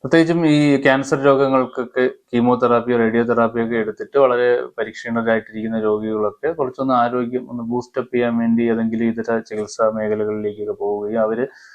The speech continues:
അവരുടെ പ്രധാന ചികിത്സ എന്ന് പറയുന്നത് ന്യൂട്രീഷണൽ സപ്ലിമെന്റേഷൻ ആണ്.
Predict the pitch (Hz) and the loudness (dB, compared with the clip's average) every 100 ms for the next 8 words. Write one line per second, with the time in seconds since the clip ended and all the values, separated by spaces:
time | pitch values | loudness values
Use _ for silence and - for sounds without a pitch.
0 | - _ _ 147 156 170 160 170 175 165 | -20 _ _ 0 2 2 4 4 4 0
1 | 151 147 151 147 139 139 139 135 135 135 | 0 2 2 4 4 4 4 2 4 2
2 | 135 143 151 147 135 131 127 127 120 110 | 2 0 2 0 2 -2 0 0 2 0
3 | 104 - 87 82 | -2 -4 -14 -16